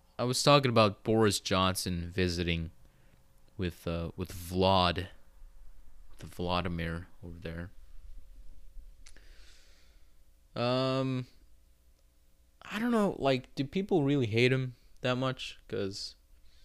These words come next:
I think, I think he genuinely,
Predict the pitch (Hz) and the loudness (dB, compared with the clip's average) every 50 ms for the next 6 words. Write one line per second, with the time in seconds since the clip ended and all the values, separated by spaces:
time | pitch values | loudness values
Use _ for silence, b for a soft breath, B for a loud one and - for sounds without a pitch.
0 | b b b b - - - - - - _ - - - - - - - - - | b b b b -20 -20 -20 -20 -20 -20 _ -20 -20 -20 -20 -20 -20 -20 -20 -20
1 | - - - - _ _ _ _ _ _ _ _ - - - - _ - - - | -20 -20 -20 -20 _ _ _ _ _ _ _ _ -20 -20 -20 -20 _ -20 -6 -4
2 | 139 147 - 214 208 180 - - - - - 131 143 - 247 233 - 208 151 123 | -4 0 2 2 2 2 0 -6 -6 -2 -2 -2 0 0 -2 -2 0 -2 -2 2
3 | 123 131 131 131 135 127 123 120 117 110 107 101 98 95 98 92 | 4 4 6 6 4 2 0 0 0 0 0 -2 -2 -2 -4 -6